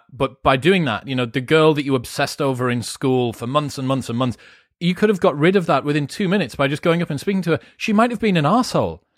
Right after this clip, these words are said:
You might have hated her. She had bad breath or something, and then you would have been like, "Oh God, I'm so glad I got that out of the way." Or it might have gone well, or it might have done something indifferent, right? But you've, you've done it. That's minimizing anxiety cost.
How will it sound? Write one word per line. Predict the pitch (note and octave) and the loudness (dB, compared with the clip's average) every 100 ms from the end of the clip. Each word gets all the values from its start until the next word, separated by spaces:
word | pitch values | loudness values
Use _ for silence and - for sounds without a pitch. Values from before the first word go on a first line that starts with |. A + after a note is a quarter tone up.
| _ _ | _ _
You | - | 0
might | A#3 C4 | 2 2
have | C3+ | 0
hated | F#3+ C4 C#4 | 0 0 0
her. | F#3+ B2+ | 0 0
She | - | 0
had | F3+ F3+ | 0 2
bad | F#3+ C#3+ | 2 2
breath | D3+ G#3+ - | 2 0 0
or | |
something, | - E3 C#3 B2 | -2 -2 -2 -2
and | B2+ | 0
then | E3 E3+ | 2 2
you | E3+ | 0
would | E3 | 0
have | |
been | F3+ E3+ | 0 0
like, | D#3+ - | 0 -4
"Oh | D#3+ - | -10 -2
God, | D3+ F#3+ | 2 2
I'm | G#2+ | 2
so | - F3+ | -4 -4
glad | B2 D#3 | 0 0
I | E3 | 0
got | C3+ | -2
that | C3+ | -2
out | C3 | -2
of | B2 | -2
the | B2 | 0
way." | E3+ G#2+ - - - | 0 -2 -8 -16 2
Or | F#3+ | 4
it | G3+ | 4
might | G3 | 2
have | F3 | 2
gone | F#3+ F3 | 2 4
well, | F3+ F3+ | 4 4
or | F3 E3+ | 4 2
it | E3 | 2
might | E3 | -2
have | D3+ | -2
done | E3+ | -4
something | D#3+ D#3+ D#3 | -2 -2 0
indifferent, | D3+ D3 A2 F#2+ | 2 2 -2 -2
right? | G#2+ B2 | 0 0
But | A#2+ B2 | -2 -4
you've, | B2+ A#2+ - | -2 -4 -6
you've | - A#2+ | -8 -2
done | D3+ A#2 | 0 0
it. | G#2 | 0
That's | C3 A#2+ | -2 -2
minimizing | C3+ B2+ A#2+ G#2+ G#2+ | -2 0 0 0 0
anxiety | G#2+ G#2 A2+ G#2 | 0 2 2 0
cost. | G2+ G2+ F#2 | -4 -6 -6